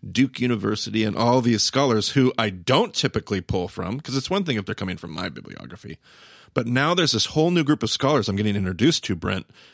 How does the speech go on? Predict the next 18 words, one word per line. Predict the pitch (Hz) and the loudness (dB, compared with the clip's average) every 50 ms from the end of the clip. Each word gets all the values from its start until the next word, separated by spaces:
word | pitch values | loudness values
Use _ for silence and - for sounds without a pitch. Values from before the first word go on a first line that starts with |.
| _ _ - | _ _ -4
and | 127 120 110 | -2 0 0
they're | 110 110 | 0 0
saying | - - 151 202 190 165 151 | 0 0 2 2 2 2 0
the | 139 | 0
same | - - 196 202 190 160 131 | 0 2 2 2 2 0 -2
things, | - 196 220 226 226 208 - 131 107 87 - - - - - - - - | -2 -2 0 0 0 0 0 -2 -2 -2 -6 -10 -10 -12 -20 -14 -4 -2
exactly | 151 131 - - 214 254 277 - 262 233 196 | -2 0 2 2 2 2 2 0 -2 -2 0
the | 165 135 | 0 0
same | - 165 147 139 127 | 2 2 2 0 0
things, | - - 135 127 117 104 95 - | 0 0 0 0 0 -2 -4 -2
and | - 131 135 | -2 0 2
articulating | 131 127 - - 226 226 - 247 185 143 120 107 - | 2 0 0 0 -2 0 0 2 2 2 2 0 -2
it | - - | -4 -4
even | 95 113 110 120 110 | -2 0 0 2 2
better | 139 160 175 | 2 2 4
than | 175 196 233 | 2 4 2
I | 269 294 285 247 | 4 2 2 2
do. | 160 156 127 113 107 101 98 | 2 4 4 4 4 2 0